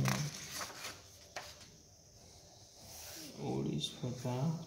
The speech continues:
પોંગલ, કેરળ. આ રહ્યું. વલ્લમકાલી. તો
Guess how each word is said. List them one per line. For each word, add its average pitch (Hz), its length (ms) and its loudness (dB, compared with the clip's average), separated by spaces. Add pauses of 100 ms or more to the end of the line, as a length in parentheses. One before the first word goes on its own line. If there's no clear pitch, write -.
પોંગલ, 113 520 8 (560)
કેરળ. 110 480 2 (1040)
આ 127 140 12
રહ્યું. 110 180 10 (4000)
વલ્લમકાલી. 143 960 12 (840)
તો 185 160 12